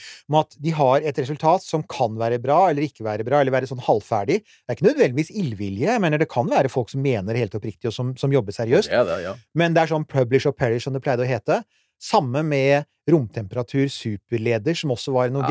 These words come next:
Speaker 1: greier fra Sør-Korea. Var akkurat, jeg
Speaker 2: Ja,
Speaker 1: så
Speaker 2: men det
Speaker 1: det
Speaker 2: var jo ren juks, var ikke det?
Speaker 1: Ja, ikke sant? Det var sånn,
Speaker 2: Det er
Speaker 1: åh.
Speaker 2: sånn.
Speaker 1: Men, men altså, det irriterer meg når den typen publiseringspraksis da gjør at faktisk Google-søk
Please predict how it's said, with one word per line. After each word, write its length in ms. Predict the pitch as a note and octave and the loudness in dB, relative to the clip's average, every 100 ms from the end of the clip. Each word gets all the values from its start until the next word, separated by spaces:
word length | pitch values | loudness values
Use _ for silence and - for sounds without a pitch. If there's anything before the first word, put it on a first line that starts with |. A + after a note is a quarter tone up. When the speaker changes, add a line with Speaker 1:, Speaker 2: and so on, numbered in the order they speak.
| C3+ | 2
Speaker 1:
greier 40 | |
fra 100 | - | 2
Sør-Korea. 340 | D3 D#3 - D3+ | 2 2 2 0
Var 80 | G3 - | 2 -2
akkurat, 260 | - F3+ | -4 -6
jeg 120 | F3+ F3+ | -4 0
Speaker 2:
Ja, 100 | G3+ | 2
Speaker 1:
så 80 | G3+ | 4
Speaker 2:
men 100 | E3 | 4
det 80 | A#2 | 6
Speaker 1:
det 80 | C3+ | 4
Speaker 2:
var 80 | G#2+ | 2
jo 60 | |
ren 220 | G#2 G2 F2 | 2 0 0
juks, 300 | G#2+ - - | -4 -6 -12
var 100 | B1+ | -8
ikke 60 | F#2+ | 0
det? 80 | F#2 | 4
Speaker 1:
Ja, 80 | A3 | 4
ikke 80 | A#3+ | 4
sant? 140 | A#3 | 2
Det 60 | G#3 | 2
var 100 | G3+ | 2
sånn, 60 | G3+ _ _ - | 0 _ _ 0
Speaker 2:
Det 80 | |
er 40 | A3 | 2
Speaker 1:
åh. 240 | G3+ B2+ | 4 2
Speaker 2:
sånn. 320 | G#2+ F2+ E2 _ - | 0 -2 -6 _ -2
Speaker 1:
Men, 160 | F3+ G3+ | 0 2
men 160 | G3 G3+ | 2 2
altså, 200 | F#3 G3 | 4 4
det 100 | G3 | 4
irriterer 600 | F#3 G3+ - C#3+ A#2 B2+ | 2 -2 2 2 2 0
meg 400 | C#3+ E3 F3+ C#3 | 0 2 0 -2
når 460 | D#3+ D3 C#3+ D3+ D3+ | -4 0 4 2 2
den 220 | C#3 C#3+ | 0 0
typen 300 | - B2+ A2+ | -2 -4 -4
publiseringspraksis 840 | B2+ B2 C3 G#2+ G#2+ - A2+ - D3 | -6 -6 -4 -4 -6 -8 -8 -6 0
da 80 | C3+ | 2
gjør 320 | C3 A2 A2 B2+ | 2 2 0 -2
at 80 | |
faktisk 420 | - A#2 - C3 B2 | -4 -8 -6 -8 -6
Google-søk 560 | A2 G#2 G#2 - C3+ | -6 -6 -8 -4 -4